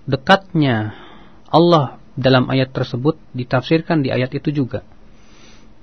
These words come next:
"Wa idza sa'alaka ibadi anni fa inni qarib, ujibu da'wata da'i idza da'an." Jika apabila hambaku bertanya kepadaku, kata-, katakanlah, "Sesungguhnya aku ini dekat.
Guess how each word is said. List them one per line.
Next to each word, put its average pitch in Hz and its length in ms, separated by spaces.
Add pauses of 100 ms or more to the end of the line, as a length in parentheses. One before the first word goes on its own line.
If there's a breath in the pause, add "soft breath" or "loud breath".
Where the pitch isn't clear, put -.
(180)
"Wa 107 120
idza 117 280
sa'alaka 131 640
ibadi 135 480
anni 135 400
fa 131 160
inni 135 360
qarib, 135 560 (440 soft breath)
ujibu 135 640
da'wata 135 640
da'i 131 680
idza 123 200
da'an." 107 480 (1200)
Jika 117 320
apabila 135 440
hambaku 135 520
bertanya 139 480
kepadaku, 139 560
kata-, 139 360
katakanlah, 139 680
"Sesungguhnya 131 480
aku - 240
ini 127 160
dekat. 117 440